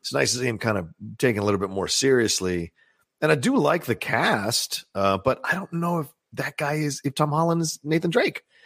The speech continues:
Like, I was, I was, I, I posed that question out on when I did the trailer reaction. Like, do you guys think this guy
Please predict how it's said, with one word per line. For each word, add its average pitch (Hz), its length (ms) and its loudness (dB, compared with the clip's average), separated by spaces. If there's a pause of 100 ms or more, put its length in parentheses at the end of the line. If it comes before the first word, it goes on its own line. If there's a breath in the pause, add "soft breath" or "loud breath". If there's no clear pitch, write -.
(180 soft breath)
Like, 123 120 4
I 143 40 6
was, 151 240 2 (400)
I 131 40 6
was, 123 360 2
I, 131 140 4 (200)
I 127 120 6
posed 156 320 2
that 120 140 2
question 151 380 2
out 101 180 4
on 98 260 0
when 101 120 0
I 98 60 0
did 98 140 2
the 95 80 -2
trailer - 240 2
reaction. 90 260 0
Like, 80 120 -6
do 104 60 -4
you 143 160 4
guys 127 260 2
think 120 240 -4
this - 180 -4
guy 95 380 4